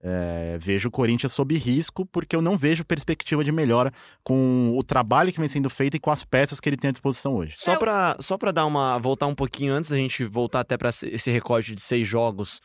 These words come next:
Speaker 2: que na verdade ele é muito maior do que seis jogos, né? Por isso até que eu volto. É, vencer o Santos daquela forma é uma das grandes culpas do Corinthians na temporada? É, de-, ter dado certo, mesmo dando errado,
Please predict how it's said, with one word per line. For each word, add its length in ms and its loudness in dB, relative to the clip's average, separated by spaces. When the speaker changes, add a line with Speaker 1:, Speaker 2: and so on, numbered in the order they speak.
Speaker 2:
que 80 -8
na 80 0
verdade 240 0
ele 100 0
é 40 0
muito 280 0
maior 220 2
do 80 -6
que 100 -6
seis 220 -2
jogos, 380 -2
né? 240 -4
Por 180 -2
isso 120 -2
até 140 -2
que 80 -4
eu 80 2
volto. 540 -2
É, 560 -2
vencer 480 2
o 80 4
Santos 520 0
daquela 360 -2
forma 540 0
é 100 0
uma 160 2
das 220 2
grandes 320 -2
culpas 320 -2
do 80 -6
Corinthians 320 0
na 80 -2
temporada? 500 0
É, 280 0
de-, 320 -2
ter 120 2
dado 220 4
certo, 380 2
mesmo 240 2
dando 200 0
errado, 500 0